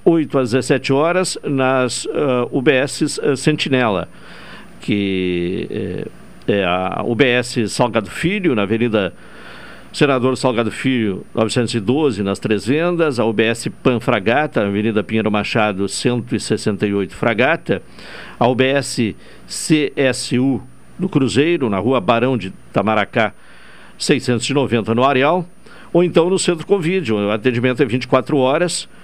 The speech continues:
O Centro Covid fica na Avenida Bento Gonçalves, quatro mil quinhentos e noventa, no centro, ali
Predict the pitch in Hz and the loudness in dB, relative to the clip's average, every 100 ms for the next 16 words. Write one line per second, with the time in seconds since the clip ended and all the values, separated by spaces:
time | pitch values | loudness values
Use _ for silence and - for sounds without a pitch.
0 | - - - - 107 - 98 131 113 117 | -20 -20 -14 -10 -4 -4 -2 0 0 0
1 | 120 120 131 120 117 120 117 117 101 117 | -2 -4 -2 0 0 0 2 0 0 -2
2 | 107 123 113 117 120 120 - 123 - 110 | 0 -2 0 0 0 -2 -2 -2 0 -2
3 | 117 117 113 113 127 120 95 113 127 110 | -2 -2 -2 0 -2 -2 0 0 0 -2
4 | 101 85 - - - 120 113 - 131 110 | -4 -6 -10 -18 -12 -6 -4 -2 -2 -2
5 | - - - - - - - 98 107 117 | -6 -14 -18 -20 -20 -8 -6 -2 -2 -2
6 | 98 92 | -4 -6